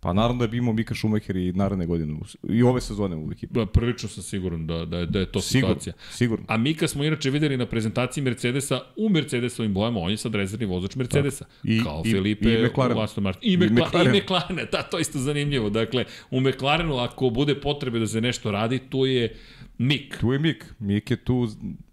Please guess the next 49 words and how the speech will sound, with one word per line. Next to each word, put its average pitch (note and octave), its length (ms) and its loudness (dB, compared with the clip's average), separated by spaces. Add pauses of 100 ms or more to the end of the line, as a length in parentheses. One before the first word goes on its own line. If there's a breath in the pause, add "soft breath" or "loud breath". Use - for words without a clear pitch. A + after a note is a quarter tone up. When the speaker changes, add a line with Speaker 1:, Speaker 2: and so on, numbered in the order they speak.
(260)
Speaker 1:
za A#2 160 2
dva B2+ 200 2
tima, A2 300 -2
ako F#2 180 -4
nešto G2 220 0
treba. E2+ 200 -2 (480)
Speaker 2:
I, F#2+ 280 0 (120)
Speaker 1:
E, - 80 4
Speaker 2:
a A2+ 60 4
što - 240 -2
Speaker 1:
e, A#2+ 60 4
Speaker 2:
ti, - 100 0
Speaker 1:
to C3 140 2
je C3 80 4
ono C#3 280 4
Speaker 2:
apropo A2 400 2
McLarena. G#2 580 0
Speaker 1:
A - 120 -2
to - 140 0
je C3 40 4
ono C#3 140 2
što, C3 240 -2
što - 240 -2
se - 160 -4
meni C#3+ 200 2
ne C3+ 160 4
sviđa F#2+ 440 0 (140)
iz F2+ 200 -2
Speaker 2:
Ni A2 120 6
Speaker 1:
pozicije A#2+ 280 6
Speaker 2:
meni, A2 120 4
Speaker 1:
McLarena, G#2+ 240 2
Speaker 2:
McLaren A#2 220 2
je E3 120 -2
Speaker 1:
znaš, D3+ 40 -2
ja - 100 2
Speaker 2:
došao D#3+ 280 2
do D#3 80 2
toga D#3+ 300 0
da D3+ 80 2
je C#3 60 2
rezervni C#3+ 380 0
tim D3+ 280 0
za C3 120 0
Mercedes. A2+ 480 -2
Speaker 1:
Ja G2+ 200 4
McLaren A2+ 440 2
mnogo A2 340 2
poštujem C3 580 -2